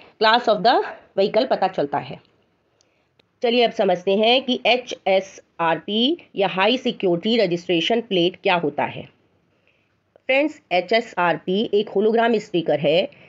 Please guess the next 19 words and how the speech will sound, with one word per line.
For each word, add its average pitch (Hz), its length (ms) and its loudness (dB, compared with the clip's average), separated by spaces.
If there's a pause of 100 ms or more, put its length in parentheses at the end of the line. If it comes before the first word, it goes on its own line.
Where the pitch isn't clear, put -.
जिसमें 262 360 2
वाहन 202 360 0
के 262 100 0
इंजन 202 480 2
और 190 160 -2
चेसिस 202 420 -2
नंबर 190 260 2
दर्ज 170 300 0
होते 131 200 -4
हैं। 123 240 -8 (720)
इसे 226 200 -2
वाहन 208 280 2
की 254 160 0
नंबर 196 280 2
प्लेट 180 260 -2
पर 254 180 2
लगाया 185 320 2
जाता 135 280 -2
है। 135 200 -8